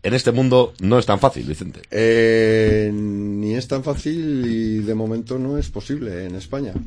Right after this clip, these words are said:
Speaker 2: Eh, en Estados Unidos sí se gana uno la vida siendo bueno en el arte como pescador profesional. Aquí en España no existe el pescador
Speaker 1: No existe,
Speaker 2: profesional.
Speaker 1: digamos, sí, ese concepto de pescador profesional.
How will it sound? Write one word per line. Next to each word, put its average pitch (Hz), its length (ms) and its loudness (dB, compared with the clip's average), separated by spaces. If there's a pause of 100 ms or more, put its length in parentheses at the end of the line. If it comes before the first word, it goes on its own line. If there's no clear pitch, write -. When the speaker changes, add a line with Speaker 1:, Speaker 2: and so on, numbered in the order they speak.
(160)
Speaker 2:
Eh, 92 680 -2
en 92 80 -2
Estados 107 380 0
Unidos 110 960 2
sí 101 840 0
se 104 180 -2
gana 110 400 2
uno 110 600 0
la 101 160 0
vida 113 460 4
siendo 101 1300 2
bueno 107 600 4
en 98 760 -2
el 101 160 2
arte 147 460 0
como 95 340 -2
pescador 98 440 -4
profesional. 110 580 -2
Aquí 85 200 -6
en 92 120 -4
España 101 400 -4
no 104 200 2
existe 120 480 -4
el 82 140 -8
pescador 87 420 -4
Speaker 1:
No 87 80 -6
existe, 87 160 -4
Speaker 2:
profesional. 85 280 2
Speaker 1:
digamos, 85 380 -2
sí, 87 160 -4
ese 73 340 -4
concepto 85 400 0
de 69 80 0
pescador - 280 -2
profesional. 87 300 -2